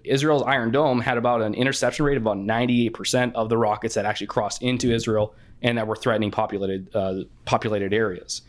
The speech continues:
So it looks like a pretty overwhelming victory for Israel, which is, again, pretty, pretty rare for Israel in that regards, just how complete and total it was.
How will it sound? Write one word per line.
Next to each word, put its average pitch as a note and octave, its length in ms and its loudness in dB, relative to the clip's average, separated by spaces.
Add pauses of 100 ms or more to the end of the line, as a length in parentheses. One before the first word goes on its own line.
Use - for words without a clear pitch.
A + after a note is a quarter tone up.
(200)
So B2+ 400 0 (420)
it E3+ 120 4
looks C#4 240 2
like F3 100 0
a A2+ 60 0
pretty G3 280 2
overwhelming A#2+ 480 2
victory A2+ 440 2
for B2+ 160 2
Israel, A2 440 0 (340)
which C3 200 0
is, A#2 140 -6 (260)
again, A2+ 520 2
pretty, C3+ 440 -2 (180)
pretty G#3+ 220 2
rare G3 220 4
for A2+ 120 -2
Israel G2+ 280 0
in G#2 80 0
that A2 160 0
regards, G2+ 440 -4
just G#2+ 220 -2
how A#2+ 240 0
complete A#2 480 -4
and G#2 80 -4
total E3+ 300 0
it - 80 -10
was. E2+ 320 -10